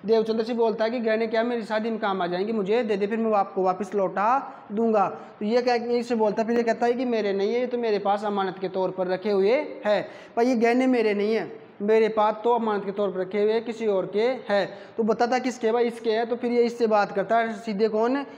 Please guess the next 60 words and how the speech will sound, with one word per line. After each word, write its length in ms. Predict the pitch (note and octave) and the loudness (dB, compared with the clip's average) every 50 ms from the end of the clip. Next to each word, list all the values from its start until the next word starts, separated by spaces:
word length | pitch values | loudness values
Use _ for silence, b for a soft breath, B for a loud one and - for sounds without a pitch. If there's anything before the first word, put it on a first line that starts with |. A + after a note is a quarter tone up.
| B B | B B
रवि 240 | G#3 A3 A#3 A3 A3 | 0 2 2 4 2
दत्त। 340 | G3 G#3 G3 G3+ - E3 D3 - B B B B | 2 0 0 -2 -2 -6 -6 -8 B B B B
तो 80 | - G3 | -4 -2
फिर 160 | F#3 A3+ A#3 | 0 0 2
वो 120 | A#3 A#3+ A3+ | 2 2 2
कहती 300 | G#3+ A3+ A3 G#3 A#3+ B3 | 2 0 -2 0 -2 -2
है, 60 | B3 | 0
"हाँ 160 | A#3 A3 A3 | 0 0 0
ले 160 | G#3+ G#3+ G3+ | 0 0 0
लेना, 280 | G#3 G#3 A3+ B3 C4 C4 | 0 0 0 0 -2 -2
कोई 200 | B3+ B3 A3+ A#3 | -2 0 0 0
दिक्कत 300 | G#3 A3+ A3+ A3 G3 F3+ | -2 -2 -4 -4 -4 -2
नहीं 160 | G3+ G#3+ A#3 | -2 -2 -2
है।" 80 | B3+ A#3 | -2 -2
तो 100 | B3+ B3 | 0 0
वो 120 | B3 A#3 | 2 0
उससे 220 | A#3+ A#3+ A#3 A#3 A3+ A3+ | 0 0 -2 -4 -2 -2
क्या 400 | A3 G3 G3 - - - A#3 G#3+ | -2 -4 -6 -10 -8 -4 -2 -2
पूछ 280 | G3+ - G#3 G#3+ G3+ G#3 | -2 -2 -4 -4 -4 -2
लेता 240 | A3 A3+ A3 A#3 A#3+ | -2 -2 0 0 0
है, 120 | B3 A#3+ | 2 2
यानी 200 | A#3+ A#3+ A#3+ B3 | 2 0 0 -2
इससे, 340 | A#3+ A3+ - A3 A3 A#3+ C4+ C4+ - B B B B B B | -4 -4 -2 0 2 2 2 2 -2 B B B B B B
यानी 140 | A3+ A3+ B3+ | -2 0 0
गहने 360 | G#3 G#3+ A#3 A#3+ A#3+ B3 A#3+ | 2 2 2 2 2 0 0
की, 100 | A#3 B3 | -2 -4
गहने 440 | A3 G#3+ A3 A3 G#3+ A3+ A#3+ B3 B3+ | -6 -4 -4 -2 0 2 2 2 2
दिए 160 | A3+ A#3 A3+ | 0 0 0
थे 60 | B3+ | 0
ना 80 | D4+ D#4+ | 0 2
लिली 280 | D#4+ F4 F4+ B3 A#3+ | 4 4 4 2 2
की 100 | G#3+ A#3 | 0 0
माँ 160 | A3+ A#3 A3+ A3 | 0 0 0 0
ने, 60 | G#3+ | 0
तो 100 | G3+ G#3+ | -2 -2
लिली 300 | A3 A3+ A3 A3 G#3+ G#3 | -2 -2 -2 -2 -2 -2
की 100 | G#3 G#3 | -2 -2
माँ 140 | G#3+ G#3+ G#3+ | 0 -2 -2
से 140 | G#3+ A#3 | -2 -2
ये 80 | A#3+ A#3 | -2 -2
पूछ 300 | A#3 A#3 G#3+ A3 G#3+ - | -2 0 0 0 0 2
लेता 280 | A#3+ B3 B3 B3+ C4 B3+ | 2 2 2 4 4 2
है, 200 | C4 C4+ C4 C4 B B B B B B | 2 2 0 -4 B B B B B B
और 60 | D#3+ | -6
पूछने 400 | D#3 - A3+ A#3+ A3 A#3+ B3 B3 | -4 -2 -2 0 0 0 0 0
के 100 | A#3 A#3 | 2 2
बाद 240 | A3 A3+ A3 A3+ A3 | 4 4 4 2 2
में 120 | A#3 A3 | 0 -2
फिर 120 | G3+ A#3 A3+ | -2 0 2
ये, 100 | A#3 A3+ | 2 2
हम्म, 540 | G#3+ A3 G#3+ G3+ G3+ F#3+ F#3 F#3+ G#3 G3 G3+ | 2 0 -2 -2 -2 -4 -4 -6 -6 -2 0
लिली 200 | G#3+ A3+ A3 G#3 | 0 0 0 0
की 100 | G3+ G#3+ | 0 0
माँ 160 | G#3+ G#3 G3+ | 0 0 2
बोल 180 | G3 G3+ G3+ | 2 2 2
देती 240 | F#3+ G3 F#3+ G3+ G#3+ | 2 0 0 -2 0
तो 80 | G3+ A3 | 0 2
ये 140 | A3 G#3 G3+ | 2 2 2
दे 140 | F#3+ F#3 | 2 0
देता 600 | E3+ E3+ F3 E3+ G#3 G#3+ B3 C4+ C4+ - - - | 0 -2 -2 0 2 2 2 2 0 -4 -10 -16